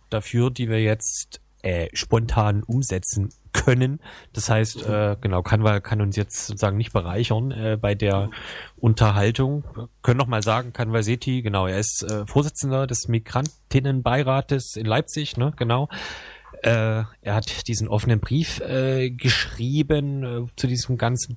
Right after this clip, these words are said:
Speaker 1: Thema und der Migrantenbeitrag, äh, Beirat selber hatte ja auch diesen, äh, hatte einen Antrag, äh, formuliert. Darüber hätten wir jetzt gerne mit ihm gesprochen ge-, und, äh, genau, das funktioniert leider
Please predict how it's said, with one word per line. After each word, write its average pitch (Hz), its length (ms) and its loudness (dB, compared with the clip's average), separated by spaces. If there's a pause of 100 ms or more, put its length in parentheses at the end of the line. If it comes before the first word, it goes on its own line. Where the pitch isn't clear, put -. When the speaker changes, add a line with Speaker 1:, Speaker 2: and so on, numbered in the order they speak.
Speaker 1:
Thema 131 340 4
und 110 160 0
der 110 80 4
Migrantenbeitrag, 113 880 -2
äh, 110 280 -2
Beirat 107 340 -2
selber 113 240 2
hatte 117 180 2
ja 98 140 4
auch 98 160 -2
diesen, 101 340 -4
äh, 101 40 -10
hatte 101 300 2
einen 98 200 -2
Antrag, 98 500 -2
äh, 95 140 -6
formuliert. 101 420 2
Darüber 110 260 4
hätten 131 220 0
wir 120 80 0
jetzt 117 220 -2 (420)
gerne 120 220 2
mit 113 160 -2
ihm 113 80 -4
gesprochen 117 560 -2
ge-, 110 100 0
und, 101 200 2 (140)
äh, 95 240 0
genau, 87 220 0
das 92 220 0
funktioniert 98 680 2
leider 101 320 2